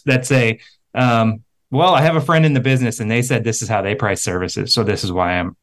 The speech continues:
pricing it that way." Um, so, like, <sighs> these are all real answers that, that real business owners are using right now to price their services. They, you know, they could be ignoring different equipment costs,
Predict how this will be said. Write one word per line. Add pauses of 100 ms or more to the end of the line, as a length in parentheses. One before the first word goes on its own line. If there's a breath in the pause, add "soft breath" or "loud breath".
(180)
pricing
it
that
way." (720)
Um, (600 soft breath)
so,
like, (420)
<sighs>
these
are
all
real
answers
that, (100)
that
real
business
owners
are
using
right
now
to
price
their
services.
They,
you
know,
they
could
be
ignoring
different
equipment
costs,